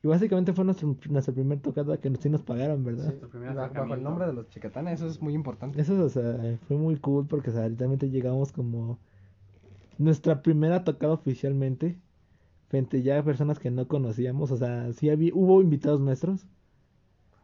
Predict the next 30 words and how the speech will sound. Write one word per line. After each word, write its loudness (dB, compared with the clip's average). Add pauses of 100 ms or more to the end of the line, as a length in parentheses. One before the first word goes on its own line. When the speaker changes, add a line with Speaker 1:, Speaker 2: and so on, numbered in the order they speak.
(160)
Speaker 1:
pero 0
no 2
Speaker 2:
¿Sabes? 4
Speaker 1:
era 2
así -2
Speaker 2:
Este, -4
Speaker 1:
como 0 (180)
Speaker 2:
este, -2
eh, -2
en -2
la, -2
al -4
evento -2 (160)
asistieron -4
máximo, -2
¿qué? -4
Cincuenta, -6
sesenta -6
personas -6 (340)
entre -8
las -6
bandas -6
que -10
estábamos -4
Speaker 3:
Órale. -4
Speaker 2:
invitadas, -6 (420)
pero 0
puede 0
que -4
esas 0